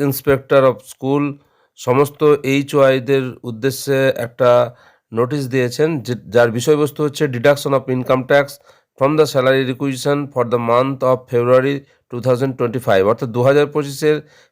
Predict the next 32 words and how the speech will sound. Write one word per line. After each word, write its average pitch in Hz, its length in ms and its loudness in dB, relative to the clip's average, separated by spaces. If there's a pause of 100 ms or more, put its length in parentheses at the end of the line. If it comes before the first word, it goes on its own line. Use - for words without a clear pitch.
(120)
ফেব্রুয়ারি 143 380 2
মাসের 143 340 0
যে 131 140 -6
স্যালারি 127 320 0
রিকুইজিশন 131 500 -2
দেওয়া 113 180 4
হবে, 123 240 2
তাতে 127 340 -2 (480)
ইনকাম 135 440 0
ট্যাক্স 151 300 0
সকলের 123 360 0
কাটাতে 117 280 -2
হবে 143 140 0
সেই 123 200 -2
সম্পর্কিত। 98 520 -4 (580)
সেখানে 151 260 2
বলা 143 320 2
আছে 151 200 -4
যে, 151 140 -6
দু 127 160 -8
হাজার 143 280 0 (100)
চব্বিশ 131 320 -6
পঁচিশ 143 240 -6
অর্থবর্ষের 135 640 0
জন্য 139 160 0 (180)
যদি 135 180 -2 (140)
কারোর 127 320 4 (420)
ইনকাম 123 380 -2
ট্যাক্স 143 280 0
বাকি 117 300 0
থাকে, 143 380 -4
তাহলে 127 420 0